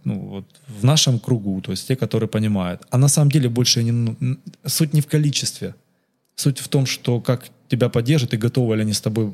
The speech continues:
разделять то, что ты как бы двигаешь в массы. И вот, наверное, это очень даёт какой-то тоже п-, даёт, инста даёт помощь именно вот, э, а, информируя людей в том, что,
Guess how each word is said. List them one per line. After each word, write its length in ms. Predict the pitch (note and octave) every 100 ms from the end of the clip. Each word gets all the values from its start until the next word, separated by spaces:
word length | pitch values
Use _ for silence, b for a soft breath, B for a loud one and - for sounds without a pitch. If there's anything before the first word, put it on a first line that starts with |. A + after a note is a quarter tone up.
| A2
разделять 520 | A2 G#2+ A2+ G#2+ -
то, 80 | G#2+
что 180 | -
ты 380 | G#2 G#2+ G#2 G2
как 120 | F#2+ F#2+
бы 240 | G2+ F#2+
двигаешь 360 | G2 G#2+ G#2 G2
в 20 |
массы. 380 | G#2+ F#2 F#2 B2 B B B B B
И 200 | - A#2+ A#2
вот, 280 | A#2 A2+ _ _ _ _ _ _ _ _
наверное, 440 | G#2 G2+ A2 G#2+ G#2
это 160 | -
очень 340 | G2+ G2+ G2+ G2
даёт 340 | G2 G#2 A2+ _
какой-то 380 | - G2+ G2+
тоже 240 | G2 G#2 G2
п-, 160 | F#2+ -
даёт, 340 | - A2 A#2 A2
инста 300 | G#2+ - B2
даёт 320 | A2+ A2 G2
помощь 360 | G#2+ F#2+ F#2+ -
именно 300 | G2+ G2+ G2
вот, 220 | F#2+ F#2+
э, 40 | A#2+
а, 680 | A2 G2+ G2+ G2+ G2 A2 G#2 A2 _ _
информируя 600 | C#3 A#2+ B2+ C#3 C3 A#2
людей 320 | A2+ A#2 D3
в 80 | C#3
том, 160 | - G#2
что, 240 | G2 -